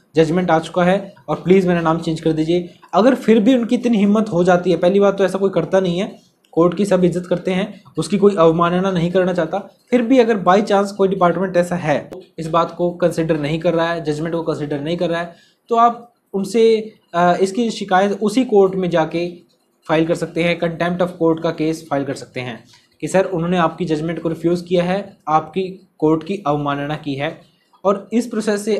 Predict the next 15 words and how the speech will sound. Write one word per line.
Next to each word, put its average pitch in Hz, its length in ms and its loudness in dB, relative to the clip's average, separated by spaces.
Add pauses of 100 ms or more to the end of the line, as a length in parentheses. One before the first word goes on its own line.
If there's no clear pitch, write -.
आपका 175 340 0
जो 190 520 2
नाम 170 260 2
होगा 180 580 0
डीएमसी 170 440 0
के 185 80 -4
अंदर 175 220 -2
वो 160 140 -4
चेंज 156 300 -2
हो 170 60 -6
जाएगा, 175 340 0
बेशक 160 320 -2
वो 160 100 -2
university 139 400 -6
हो 190 360 0